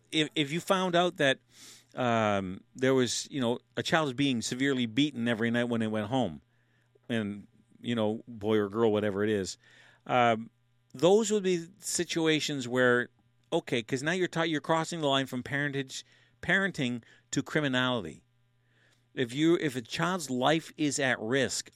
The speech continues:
okay, yeah, I get it. I'm not trying to say that, you know what, come hell or high water,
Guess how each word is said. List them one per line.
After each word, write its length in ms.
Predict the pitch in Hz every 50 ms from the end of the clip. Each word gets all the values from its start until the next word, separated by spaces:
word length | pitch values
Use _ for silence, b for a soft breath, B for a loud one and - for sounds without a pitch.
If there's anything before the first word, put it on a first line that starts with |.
| -
okay, 420 | 170 202 - - - 196 202 208 202
yeah, 340 | 190 190 196 196 175 113 82
I 80 | 90 131
get 280 | 160 160 302 196 190 156
it. 80 | 107
I'm 140 | 98 117 147
not 160 | 165 175 185
trying 260 | - - 180 180 175 160
to 60 | 147
say 280 | - - 165 165 165 156
that, 160 | 147 143 135
you 100 | 135 135
know 120 | 147 151
what, 260 | 151 147 156 175 170 B B B B B
come 160 | - 156 151
hell 260 | 139 135 175 214 - 202
or 60 | 160
high 240 | 147 151 151 151 151
water, 420 | 143 135 139 151 156 170 175 156